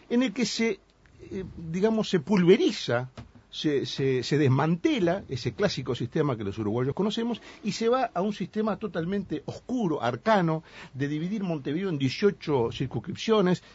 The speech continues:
Es una sopa de letras y de números, nadie conoce los candidatos, nadie conoce las propuestas y todo eso se cubre con el manto sagrado de la participación popular. Qué linda participación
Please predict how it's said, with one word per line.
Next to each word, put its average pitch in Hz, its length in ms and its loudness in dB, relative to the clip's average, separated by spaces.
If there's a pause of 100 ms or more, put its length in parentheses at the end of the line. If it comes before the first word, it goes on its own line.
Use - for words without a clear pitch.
(160)
Es 180 160 -6
una 165 120 -2
sopa 165 320 2
de 131 120 4
letras 175 480 0
y - 20 -2
de 135 120 6
números, 190 360 6
nadie 190 240 8
conoce 151 320 -4
los 127 140 -4
candidatos, 139 520 2
nadie 190 280 6
conoce 151 300 -2
las 117 120 -2
propuestas 208 540 2
y 170 80 -4
todo 240 240 2
eso 226 120 -6
se 190 220 -4 (320)
cubre 233 320 4
con 165 160 2
el 151 80 2
manto 214 320 2
sagrado 185 400 6
de 160 80 6
la 139 140 8
participación 139 640 -2
popular. 95 440 -2 (380)
Qué 320 80 0
linda 302 260 4
participación 190 760 -4